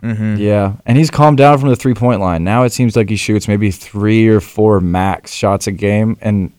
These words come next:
Speaker 2: usually hits one or two, which that,
Speaker 1: Mm-hmm.
Speaker 2: that works. He doesn't
Speaker 1: Well,
Speaker 2: need to
Speaker 1: guys,
Speaker 2: be shooting
Speaker 1: yeah,
Speaker 2: more
Speaker 1: guys
Speaker 2: than
Speaker 1: still
Speaker 2: that.
Speaker 1: leave him open, but
Speaker 2: They
Speaker 1: <laughs>
Speaker 2: do. But it's crazy that they leave him open, and he is explosive enough to still take guys off the dribble that are sitting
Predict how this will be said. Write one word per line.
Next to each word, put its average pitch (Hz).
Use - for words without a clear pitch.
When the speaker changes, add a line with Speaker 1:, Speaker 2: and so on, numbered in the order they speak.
Speaker 2:
usually 151
hits 156
one 107
or 101
two, 127
which 110
that, 117
Speaker 1:
Mm-hmm. 110
Speaker 2:
that 117
works. 123
He 117
doesn't 131
Speaker 1:
Well, 120
Speaker 2:
need 131
to 135
Speaker 1:
guys, 135
Speaker 2:
be 123
shooting 127
Speaker 1:
yeah, 104
Speaker 2:
more 110
Speaker 1:
guys 131
Speaker 2:
than -
Speaker 1:
still 120
Speaker 2:
that. 107
Speaker 1:
leave 107
him 82
open, 82
but 98
Speaker 2:
They 117
Speaker 1:
<laughs> 120
Speaker 2:
do. 113
But 190
it's 185
crazy 208
that 151
they 165
leave 165
him 156
open, 185
and 117
he 202
is 117
explosive 131
enough 110
to -
still 165
take 139
guys 127
off 117
the -
dribble 113
that 95
are 92
sitting 117